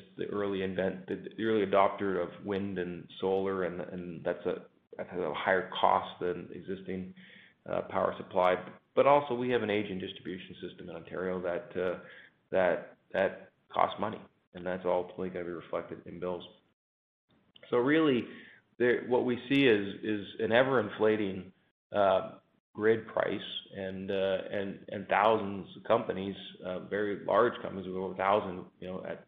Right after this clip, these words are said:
more than five hundred kilowatts, those would be very large users, um, that really have, are just price takers. They really have, um, very few options short of what we're proposing as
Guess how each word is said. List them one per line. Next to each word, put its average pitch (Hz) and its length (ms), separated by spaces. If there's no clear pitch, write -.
more 92 140
than 92 160
five 98 160
hundred 90 240
kilowatts, 92 460
those 98 100
would 85 100
be 90 200
very 98 180
large 92 320
users, 90 320
um, 104 480
that 120 100
really 131 360
have, 107 120
are 104 100
just 113 220
price 104 180
takers. - 380
They 87 80
really 95 260
have, 85 120
um, 90 120
very 101 340
few 90 180
options 92 460
short 92 180
of 90 100
what 95 200
we're 98 120
proposing 92 520
as 87 120